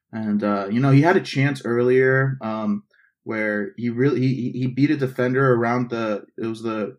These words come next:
uh, right side of the goal and try to, like, you know, hit, uh, get it on, hit, hit the top of the net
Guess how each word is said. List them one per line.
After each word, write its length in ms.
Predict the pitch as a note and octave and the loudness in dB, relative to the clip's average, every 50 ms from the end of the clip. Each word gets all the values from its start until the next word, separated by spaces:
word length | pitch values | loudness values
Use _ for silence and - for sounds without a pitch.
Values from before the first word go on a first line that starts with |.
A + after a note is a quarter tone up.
| _ - | _ -12
uh, 240 | G#2 G2+ - - - | -12 -12 -12 -12 -10
right 260 | - A2+ A2+ A#2 A2+ - | -8 -6 -4 -4 -4 -4
side 240 | - A#2+ A#2 A#2 | -2 -2 -2 -2
of 80 | A#2 G#2+ | -2 -4
the 80 | A2 G#2 | -6 -6
goal 460 | G#2 - A2 A2 A2+ B2 C3+ C3+ C3 - - _ _ _ | -6 -4 -4 -2 0 0 0 -2 -4 -12 -20 _ _ _
and 160 | - A2+ G#2+ | -6 -6 -4
try 220 | - - C3+ C3+ C3 | 0 2 2 4 4
to, 80 | B2+ | 4
like, 300 | A#2+ A#2 A2+ A2 A2 - _ _ _ - | 4 2 0 -2 -4 -8 _ _ _ -4
you 100 | A#2+ A2+ | -4 -2
know, 140 | A2 A2 A2 | -2 -4 -2
hit, 300 | A2+ C3 B2+ C3 - _ _ _ _ _ _ _ _ _ - A#2+ | 0 -2 -2 -2 -4 _ _ _ _ _ _ _ _ _ -6 -6
uh, 300 | A#2 A2 G#2+ G#2 G2+ G2 - - - A#2+ | -4 -4 -4 -6 -8 -10 -14 -16 -10 -4
get 160 | B2+ C#3 C3+ | 0 2 4
it 100 | C3+ C3 | 4 4
on, 240 | B2+ B2 A2+ G#2+ - | 2 2 -2 -4 -6
hit, 260 | - A#2 C3+ C3 - A#2+ | -4 -2 0 0 0 -2
hit 220 | A#2 C3+ C3 C3 | -2 -2 -2 -2
the 60 | B2 | -2
top 300 | - - B2 A#2 A#2 - | -2 -2 -2 -2 -2 -4
of 60 | B2 | -6
the 80 | A2+ A2 | -6 -4
net 440 | G#2+ G#2+ G2+ G2 G#2+ A#2 B2 - | -4 -4 -4 -4 -6 -8 -10 -10